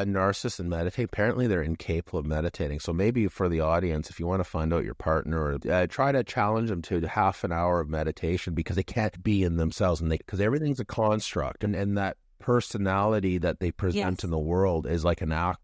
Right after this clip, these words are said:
Speaker 1: You know, Anthony Hopkins plays Hannibal Lecter, a pretty convincing serial killer, but he's not a c-, serial killer in real life, but he does a really good job 'cause he's a brilliant actor, right?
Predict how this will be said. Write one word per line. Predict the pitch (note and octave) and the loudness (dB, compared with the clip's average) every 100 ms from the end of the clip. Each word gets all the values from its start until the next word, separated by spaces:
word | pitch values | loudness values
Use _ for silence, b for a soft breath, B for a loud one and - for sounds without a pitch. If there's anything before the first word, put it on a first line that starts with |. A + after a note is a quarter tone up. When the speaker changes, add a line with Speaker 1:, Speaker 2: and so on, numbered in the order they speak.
| - | -6
Speaker 1:
You | F2 | -4
know, | D#2 | -2
Anthony | - G2+ G2 F#2+ E2+ | -2 0 0 0 2
Hopkins | G2+ G2 - F#2 | 4 2 2 -6
plays | - F2 - | -2 -4 -2
Hannibal | G2 F#2 F2 E2+ | 0 0 0 0
Lecter, | F2 G#2+ - D#2+ | 0 0 -2 -4
a | - | -2
pretty | G2+ F2 | -2 -2
convincing | - E2 F2+ F2 E2+ D#2 | -2 0 0 0 -4 -6
serial | - B2 A#2 G2+ | 0 2 4 2
killer, | F2+ F2 | 0 0
but | F#2 G#2+ | 0 0
he's | B2+ | 2
not | A2 | 0
a | F2 | 0
c-, | G2+ | -6
serial | - G#2+ F2+ | -2 0 0
killer | - G2 E2 | 0 -2 0
in | |
real | E2 E2 | -2 0
life, | A2 G2+ | 0 0
but | - D#2 | -2 -4
he | E2 | 2
does | F#2 E2+ | 2 4
a | E2 | 2
really | F2+ E2+ D2+ | 2 4 2
good | E2 A#2 | 0 -2
job | G#2+ | -2
'cause | F#2 | -2
he's | D#2+ | -2
a | D2+ | -4
brilliant | C#2+ D#2+ D2+ F2 | 0 0 0 2
actor, | B2 G2 - - | 2 2 -4 -10
right? | A1+ E2 | -8 -6